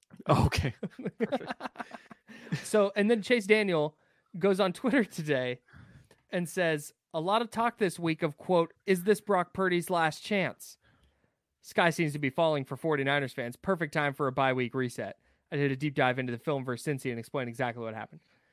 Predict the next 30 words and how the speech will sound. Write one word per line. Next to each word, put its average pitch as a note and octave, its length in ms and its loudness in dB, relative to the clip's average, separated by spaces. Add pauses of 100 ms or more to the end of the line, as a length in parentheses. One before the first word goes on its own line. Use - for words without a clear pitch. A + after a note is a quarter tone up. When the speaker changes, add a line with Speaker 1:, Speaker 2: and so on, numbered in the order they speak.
(240)
Speaker 2:
So - 180 -4
I B3+ 160 -2
searched C4 640 0 (560)
<laughs> - 500 -20
on C#4 160 2
Twitter, B3 520 2 (580)
"Brock F#3 240 2
Purdy's A3+ 320 0
last A#3 260 2
chance?" C4+ 500 2 (500)
<laughs> - 100 -2 (1500)
Chase C#4+ 240 -2
Daniel's D4 400 0
tweet E4 400 4 (420)
<laughs> - 400 -20
talking A3 300 0
about G#3 320 2
how G#3 180 4
many G3+ 240 2
people F#3+ 300 0
were F3+ 120 2
talking F#3 300 2
about D3+ 260 2
this C#3 240 -2
was D3 140 -2
the D#3 180 2
only F#3 460 2
thing F3 240 0
on D#3 200 2
Twitter C#3+ 460 -2